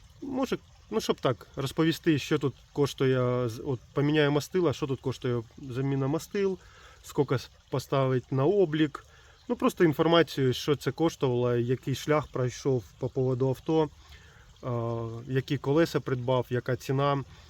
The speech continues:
на колеса, тут ціна, ну, дуже цікава. Е, скільки робота коштує поміняти колеса, там, ну, це, от робота тут коштує скажених грошей, тому що найдорожче це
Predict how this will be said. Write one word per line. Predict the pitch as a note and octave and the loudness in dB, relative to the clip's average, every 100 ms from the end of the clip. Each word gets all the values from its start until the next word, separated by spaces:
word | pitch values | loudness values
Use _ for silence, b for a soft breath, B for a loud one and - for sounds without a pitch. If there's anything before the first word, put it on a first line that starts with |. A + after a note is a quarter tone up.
| B | B
на | C3 | -4
колеса, | C3 C#3+ D#3 C#3 B2 - | -2 2 2 0 -4 -4
тут | B2+ - | -10 -8
ціна, | - B2+ C#3+ C#3 | -4 0 0 0
ну, | B2+ A#2 | -2 -2
дуже | A2+ B2+ | -2 -6
цікава. | - - A2 G#2+ G#2+ B B B B B | -8 -10 -8 -8 -10 B B B B B
Е, | - A#2 A#2 A2+ A2 G#2+ G2 B B B B - - - - | -10 -6 -4 -4 -6 -6 -8 B B B B -20 -20 -20 -20
скільки | - C#3 C#3 | -10 -4 -2
робота | C3 B2+ E3+ C#3+ | 0 2 2 0
коштує | - C#3 - C3+ | 0 -2 0 -2
поміняти | B2+ C3 C3 C3 B2 - | 0 0 0 0 -2 -4
колеса, | - B2 B2 A2 B2 | -6 -2 -2 -2 -6
там, | A2+ A2+ A2+ A#2 | -6 -6 -4 -4
ну, | C3 B2 - | -4 -4 -4
це, | B2+ - _ - - | -6 -6 _ -16 -6
от | C3+ - | -6 0
робота | D3+ D#3 B3 D3 | 0 2 0 0
тут | B2 D#3 - | -2 -4 -4
коштує | C3+ B2+ - A#2+ G#2+ G#2+ - - - - | -6 -6 -4 -6 -6 -12 -20 -20 -20 -20
скажених | - - C3+ B2 B2 A#2 - | -14 -4 -2 0 -2 -2 -6
грошей, | B2 A#2+ C#3 G3+ A3+ B3 B B B B B B | -8 -6 -4 -2 -2 -6 B B B B B B
тому | - D3+ E3 | 0 4 4
що | - C#3 D3 C#3+ C3+ C3 C3 C#3 | 4 0 0 -4 -2 0 0 2
найдорожче | D3+ D3+ A#2+ C3+ E3 G3+ - E3+ C#3 | 2 2 2 2 2 2 0 -2 -2
це | - - C3 | -10 -2 0